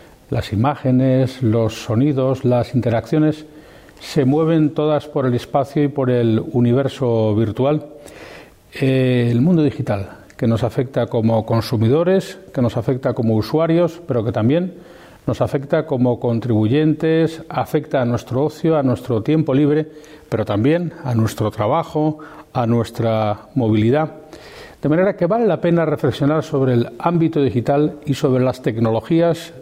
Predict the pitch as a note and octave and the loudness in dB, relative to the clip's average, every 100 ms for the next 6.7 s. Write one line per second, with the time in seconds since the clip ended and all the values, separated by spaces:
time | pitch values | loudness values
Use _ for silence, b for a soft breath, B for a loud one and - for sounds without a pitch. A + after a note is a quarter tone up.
0 | - A2 A#2 G#2 G#2+ C#3+ C#3+ - - - | -8 -2 0 0 0 2 0 -2 -8 0
1 | A2+ A2 G#2 A2+ G#2 - C#3 C#3 - B | 2 2 0 -2 -2 -2 0 0 -2 B
2 | B B B B - - D#3 E3 C3+ - | B B B B -6 0 0 0 -2 -2
3 | C#3+ C#3+ B2+ A#2 C#3 - - - A2+ - | -4 -2 -2 0 -2 -2 -8 -6 -4 0
4 | A#2+ C#3+ C#3 D3 D#3 - A#2+ - A2+ C3+ | 0 2 0 0 -2 -2 -2 -2 -4 -2
5 | C3 - B2+ C#3 A#2 A#2 A2 G#2+ - A2 | -2 -2 0 0 0 0 2 0 0 0
6 | G#2+ G#2 G#2 - C3 E3+ | 0 -2 -6 -2 0 0